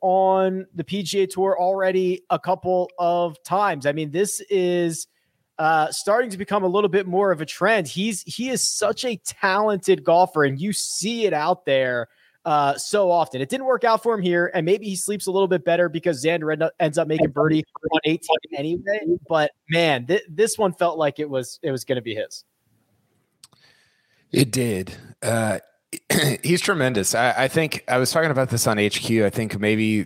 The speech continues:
Speaker 2: there wasn't, wasn't as much attention paid to him coming out of school because he was in that weird covid time, and he just sort of, I mean, uh, I mean, everybody who, who came out to the, to the Korn Ferry P G A Tour just <laughs> sort of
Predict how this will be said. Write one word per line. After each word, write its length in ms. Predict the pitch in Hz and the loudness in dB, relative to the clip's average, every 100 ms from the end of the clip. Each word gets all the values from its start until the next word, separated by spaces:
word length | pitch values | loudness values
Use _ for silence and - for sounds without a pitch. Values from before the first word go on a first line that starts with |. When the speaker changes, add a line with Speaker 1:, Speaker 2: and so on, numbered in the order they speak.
| - | -4
Speaker 2:
there 220 | 95 104 | -2 0
wasn't, 420 | 110 131 147 117 _ | 2 0 -2 -6 _
wasn't 340 | 117 135 165 | 0 0 0
as 100 | 151 | -2
much 240 | 113 117 - | 0 0 0
attention 460 | 95 107 104 110 | -4 -4 -2 -4
paid 220 | 101 104 95 | -2 -2 0
to 80 | |
him 560 | 90 98 95 92 90 85 _ _ _ _ _ _ _ _ - | -2 -2 -2 -4 -6 -12 _ _ _ _ _ _ _ _ -6
coming 320 | 117 113 107 | -2 0 2
out 160 | 101 | 2
of 120 | 95 90 | 2 0
school 500 | - - 104 104 98 | -2 -2 0 2 0
because 320 | 98 104 95 | -2 -2 -2
he 80 | 98 | 0
was 200 | 95 95 | -2 -2
in 100 | 98 | 0
that 180 | 92 | 0
weird 480 | 90 98 98 101 87 | 0 0 2 0 -2
covid 420 | - 92 98 127 | -2 0 0 -2
time, 440 | - 135 143 143 131 - | -2 -2 0 -4 -8 -8
and 120 | 95 | -2
he 80 | 98 | -2
just 240 | 92 101 - | 0 0 2
sort 220 | 110 101 | 2 2
of, 320 | 92 85 - - _ _ _ _ _ _ _ - | 0 -2 -12 -20 _ _ _ _ _ _ _ -4
I 60 | 107 | 0
mean, 240 | 107 98 - | 0 0 -4
uh, 100 | 92 - - | -6 -6 -6
I 100 | 101 | -2
mean, 140 | 101 | 0
everybody 480 | 98 127 101 92 98 | 0 0 0 0 -2
who, 240 | 104 104 95 | -2 -4 -4
who 240 | 95 107 | -6 -6
came 560 | - 107 98 95 92 - | -2 0 0 -4 -10 -6
out 420 | 95 101 95 - - | 0 2 2 -2 -4
to 160 | 107 | -4
the, 260 | 98 95 87 | -2 -2 -4
to 160 | - 104 | -6 -4
the 260 | 95 90 87 | -2 -4 -4
Korn 200 | 113 98 | -4 -2
Ferry 280 | - 95 92 | 2 2 2
P 140 | - | 0
G 120 | 95 | 0
A 80 | 95 | 0
Tour 240 | - 107 98 | 0 0 0
just 220 | 95 - | 0 0
<laughs> 0 | |
sort 200 | 98 123 | 0 0
of 220 | 151 - | 0 -2